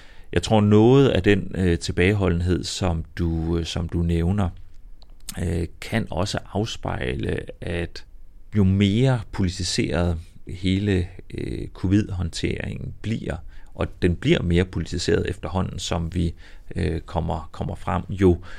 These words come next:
jo, jo mere skal man, øh, være sikker i forhold til det, man,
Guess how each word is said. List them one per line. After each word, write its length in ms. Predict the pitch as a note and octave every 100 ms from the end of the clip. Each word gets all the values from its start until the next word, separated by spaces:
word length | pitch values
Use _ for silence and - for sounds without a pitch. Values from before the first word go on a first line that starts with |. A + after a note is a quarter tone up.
| - - - - - - - - -
jo, 280 | - G2+ -
jo 140 | A2
mere 240 | G2+ G#2 -
skal 160 | -
man, 260 | F#2+ F2 E2+ - -
øh, 460 | F2+ F#2 F2 F2 -
være 140 | F2
sikker 280 | - C#3+ - - -
i 60 |
forhold 360 | E2+ F#2+ F#2 F#2
til 220 | - -
det, 120 | F#2+
man, 320 | F#2+ F2 E2